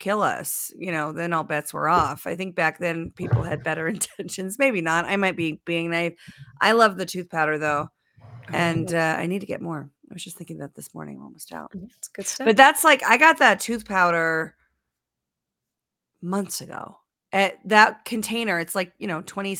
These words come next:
Speaker 1: twenty-six bucks, I think, twenty something bucks for the container of tooth powder, lasted a really long time, way less than I buy tooth, you know, I would in the past have bought tooth, uh, paste.
Speaker 2: Your m-,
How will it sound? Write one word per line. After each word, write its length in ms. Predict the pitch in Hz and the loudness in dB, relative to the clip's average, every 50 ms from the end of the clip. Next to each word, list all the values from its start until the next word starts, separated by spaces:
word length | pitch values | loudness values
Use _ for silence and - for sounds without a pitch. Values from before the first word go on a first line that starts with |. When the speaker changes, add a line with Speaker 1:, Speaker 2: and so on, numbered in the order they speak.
| - - - | -8 -10 -10
Speaker 1:
twenty-six 440 | - - 196 196 190 - 208 196 - | -8 -6 -6 -6 -6 -6 -8 -8 -6
bucks, 280 | - - 185 - - - | -6 -6 -6 -6 -6 -8
I 80 | 202 190 | -6 -6
think, 200 | 196 196 190 - | -6 -6 -8 -8
twenty 220 | - 190 190 196 | -8 -8 -6 -6
something 340 | 180 - 180 175 175 185 180 | -6 -8 -8 -8 -8 -6 -4
bucks 240 | 185 175 175 175 - | -4 -4 -4 -4 -8
for 140 | - - 180 | -8 -8 -6
the 120 | 175 175 | -6 -6
container 380 | 175 - 170 160 175 170 170 180 | -6 -8 -10 -8 -6 -6 -4 -4
of 80 | 170 | -6
tooth 120 | 170 - - | -8 -6 -2
powder, 200 | 185 190 190 - - - - - - - - | -2 -2 -2 -4 -8 -18 -20 -18 -18 -16 -6
lasted 400 | - - 196 202 196 - - 190 | 2 4 4 4 4 2 -2 -4
a 60 | 165 165 | -4 -4
really 440 | 156 151 151 170 196 196 180 180 | -4 -6 -4 -2 -2 -2 -2 -2
long 220 | 175 165 156 151 147 | -2 -2 -4 -4 -6
time, 320 | - - - - 82 - - | -8 -8 -8 -8 -10 -10 -2
way 220 | 220 202 220 240 | 2 4 6 6
less 340 | 254 233 226 214 214 196 - | 6 8 8 8 6 6 2
than 160 | - 208 190 | -4 -4 -2
I 100 | 175 175 | 0 0
buy 160 | 170 170 160 160 | 0 0 0 -2
tooth, 260 | 156 - 190 175 - | -2 -6 -8 -8 -8
you 100 | 180 185 165 | -8 -8 -4
know, 120 | 160 156 | -2 -2
I 80 | 151 156 | -2 -2
would 260 | 151 165 160 160 165 _ _ - | -2 -4 -6 -6 -8 _ _ -14
in 160 | - 175 170 | -12 -10 -10
the 60 | 160 | -8
past 300 | 139 175 - 143 143 - | -6 -6 -6 -6 -6 -10
have 120 | - - | -14 -10
bought 200 | 170 147 - - | -8 -6 -6 -6
tooth, 220 | - - 156 151 - _ _ - - | -8 -12 -14 -16 -16 _ _ -14 -12
uh, 220 | - 139 135 120 - | -10 -8 -8 -10 -12
paste. 440 | - - - - - - - - - _ _ _ _ _ _ _ | -12 -12 -14 -12 -14 -16 -20 -20 -20 _ _ _ _ _ _ _
Speaker 2:
Your 640 | - - 190 175 220 214 233 262 285 311 330 311 - - 190 170 185 | -2 2 8 12 12 12 12 12 10 10 8 6 4 2 -2 -4 -2
m-, 180 | 196 196 - | -2 -2 -2